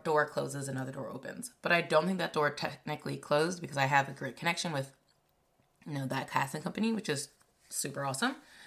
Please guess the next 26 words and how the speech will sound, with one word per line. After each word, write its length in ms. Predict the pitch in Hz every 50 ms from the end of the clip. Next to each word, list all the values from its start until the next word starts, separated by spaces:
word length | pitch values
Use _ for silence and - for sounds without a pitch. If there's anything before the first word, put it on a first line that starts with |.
| - - - - - - - - -
And, 460 | - 175 180 175 175 175 175 180 180 175
you 60 | 175
know, 140 | 175 175 180
maybe 320 | 180 156 160 165 165 175
the 140 | 165 170 175
next 220 | 180 196 - -
one 220 | 139 135 131 147 - - -
will 180 | - 156 156 151
give 220 | - - 160 151
me 360 | 165 160 160 156 160 160 165 - _ _ _ _ _ _ _ _ _ _ _ _ -
a 100 | - 165
little 160 | 165 160 160
bit 160 | 156 165 165 165
more, 300 | 156 151 151 180 202 - - _ _ _
you 160 | - 185 180
know, 220 | 180 180 190 254 262 - - - - - - - - - _ _ -
um, 560 | 170 160 156 151 151 147 147 151 160 170 - _ _ _ _ _ _ _ _ _ _ _ _ _ _ _ _ _ _ -
blessings 460 | - 160 160 160 - 180 185 196 190 196
than 380 | 180 185 185 185 190 196 202
what 180 | 202 208 - -
this 180 | 269 277 -
one 300 | 202 180 165 - - 233 - _ _ _
did, 240 | - - 170 - -
which 180 | - - 190 190 196 202
was 160 | 196 196 190
nothing. 360 | 196 196 190 202 196 180 185